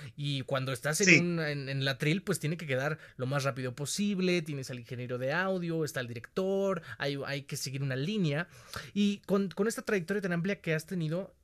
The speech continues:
Speaker 1: ¿qué crees que sea lo más difícil al momento de doblar? ¿Sincronizar los labios, entrar en el personaje?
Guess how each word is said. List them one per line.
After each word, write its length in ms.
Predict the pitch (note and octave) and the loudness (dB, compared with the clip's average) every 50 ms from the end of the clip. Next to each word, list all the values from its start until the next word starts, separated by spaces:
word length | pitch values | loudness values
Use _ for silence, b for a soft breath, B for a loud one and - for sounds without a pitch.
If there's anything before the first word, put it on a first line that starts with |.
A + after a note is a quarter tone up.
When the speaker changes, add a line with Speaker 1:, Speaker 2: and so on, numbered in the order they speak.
| E3 - - | -20 -18 -8
Speaker 1:
¿qué 240 | - F#3 F#3 F#3 - | -4 -2 -2 -2 -4
crees 240 | - - F3 D3+ D#3+ | -6 -2 -2 -2 -2
que 100 | - F#3+ | -2 -4
sea 120 | D#3 F#3+ F#3+ F#3+ | -2 0 2 2
lo 60 | F3+ | 2
más 320 | E3+ E3+ E3+ E3+ D#3 D3+ | 2 2 2 2 0 -2
difícil 460 | - F3 D3+ - - F3 D#3 - F3 E3 | -4 -6 -6 -4 -4 -4 -2 0 0 0
al 80 | D3 C3 | 0 0
momento 360 | B2+ C3 C#3 C#3 C3+ D3+ C#3+ | -2 -4 -4 -2 -2 -2 -2
de 100 | C3+ B2 | 0 0
doblar? 360 | A#2 A2 A2 A#2 A2+ A2+ A#2 | -2 -2 -2 -2 -4 -4 -4
¿Sincronizar 720 | A2+ - C3+ B2+ - C3+ A#2+ A#2+ A#2+ A2 - C#3+ C3+ C3+ | -6 -6 -6 -6 -4 -4 -6 -6 -6 -6 -6 -6 -6 -4
los 200 | B2+ A#2 A2 - | -6 -8 -6 -4
labios, 500 | C3 D3+ D#3+ E3+ F3 E3+ E3 E3 D#3+ - - | -4 -4 -2 -4 -2 -2 -2 -4 -4 -6 -6
entrar 340 | C3+ B2 A2+ C3 C3 B2+ B2+ | -8 -6 -4 -4 -4 -2 -4
en 80 | B2 | -4
el 120 | A#2 A2+ A2+ | -6 -8 -6
personaje? 720 | - A#2 A2+ B2+ B2+ C#3 D3+ E3 D#3+ D#3+ - E3+ E3 | -6 -6 -6 -4 -4 -2 0 -2 -2 -2 -2 -4 -4